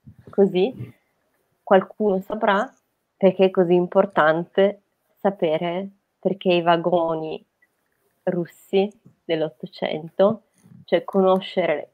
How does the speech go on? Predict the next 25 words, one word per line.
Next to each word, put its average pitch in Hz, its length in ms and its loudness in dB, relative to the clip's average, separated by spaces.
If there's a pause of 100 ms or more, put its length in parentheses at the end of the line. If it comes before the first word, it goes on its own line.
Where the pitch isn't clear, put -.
come 190 320 2
sono 185 220 -4
fatti 185 520 -4
i 175 40 -2
vagoni 170 720 2 (280)
della 165 320 -4
lettera-, 170 380 -4 (180)
della 175 360 0
letteratura 175 640 -6
russa 175 360 -8
dell'Ottocento, 175 1080 -6 (920)
eh, 180 260 -2
sia 190 160 2
così 180 220 -4
importante. 160 640 -8
Un 180 120 0
libro 220 260 2
per - 160 -4
ragazzi, 147 560 -4
un 175 80 0
libro 196 240 0
per 202 160 -4
ragazzi 262 760 -2
io 220 160 0
consiglio, 165 1400 -2